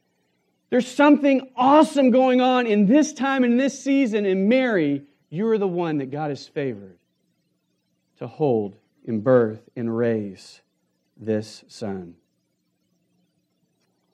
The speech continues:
I'm making it clear to you that this is God. God is making it clear that this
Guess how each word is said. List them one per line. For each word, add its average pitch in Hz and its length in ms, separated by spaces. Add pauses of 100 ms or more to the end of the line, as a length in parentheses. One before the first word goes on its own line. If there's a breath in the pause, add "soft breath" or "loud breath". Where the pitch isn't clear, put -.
(500)
I'm 110 80
making 165 260
it 156 180
clear 135 240
to 113 80
you 95 220 (640)
that 110 160
this 123 520 (180)
is 101 500 (320)
God. 98 340 (460)
God 156 260
is 139 140
making 127 320
it 120 200
clear 98 380 (420)
that 104 220
this 117 480